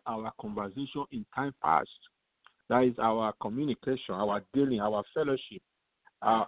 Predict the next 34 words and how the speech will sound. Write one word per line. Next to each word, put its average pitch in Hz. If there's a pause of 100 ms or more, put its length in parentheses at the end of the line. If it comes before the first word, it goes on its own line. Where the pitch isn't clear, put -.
our, 113
our, 107
our, 104 (500)
our 107 (1000)
dealing 151
with 101 (240)
in 113
time 143
past, 127 (840)
in 123
the 120
lust 147
of 104
our 110 (100)
flesh, 143 (1300)
fulfilling 165 (200)
the 113
desires 131
of 92
the 104
flesh 143 (840)
and 101
of 98
the 107
mind, 123 (400)
and 101
we 107
are 104
by 104
nature 127 (240)
the 104
children 131
of 90
wrath 120